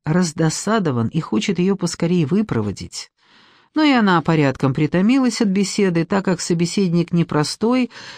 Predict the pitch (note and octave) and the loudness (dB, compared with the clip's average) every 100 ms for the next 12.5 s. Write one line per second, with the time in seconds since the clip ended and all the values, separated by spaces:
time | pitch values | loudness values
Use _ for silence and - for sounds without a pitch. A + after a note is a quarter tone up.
0 | - _ G3 A#3 - F4 D4 C#4+ C4 - | -20 _ 4 4 6 6 4 4 0 4
1 | A3 G3+ B3+ A3+ F3 F3+ F#3+ G#3+ G#3 G3+ | 2 4 4 4 2 2 2 2 2 2
2 | - G3+ G#3 - C#4 D#4 A3+ E3 A3+ - | 4 4 2 0 0 2 2 2 0 2
3 | G3 F#3+ - E3 A2 F2 - _ _ _ | 0 2 0 -2 -4 -6 -6 _ _ _
4 | _ E3 G#3+ D4 C#4 A3+ G3 F3+ C#3+ G#2+ | _ 2 4 2 0 -2 0 2 2 0
5 | - - - _ - - - - _ _ | -4 -10 -18 _ -20 -20 -20 -20 _ _
6 | G#3 C#4 E4+ - D#4+ E4+ - B3 C#4+ B3+ | 2 4 4 2 2 2 4 4 4 4
7 | D4 G#3 C#3+ C3 - - F3 G3 - F3 | 4 4 4 0 -2 -2 0 2 2 2
8 | E3+ D#3 F3+ F#3+ F3 E3+ D#3 B2+ G2 A2+ | 4 4 2 2 0 2 4 2 0 -2
9 | - - _ _ _ _ _ _ B3 D#4 | -6 -8 _ _ _ _ _ _ 0 2
10 | D4 C4+ A#3+ G#3 G#3+ A3 F#3 F3 D#3+ D#3+ | 2 2 4 4 4 2 4 4 4 2
11 | D3+ G3+ B3+ - D#3 F#3 F#3 C#3 C#3 B2+ | 4 2 2 0 0 0 0 0 0 0
12 | A#2+ B2 - A#2 | 0 -2 -2 -4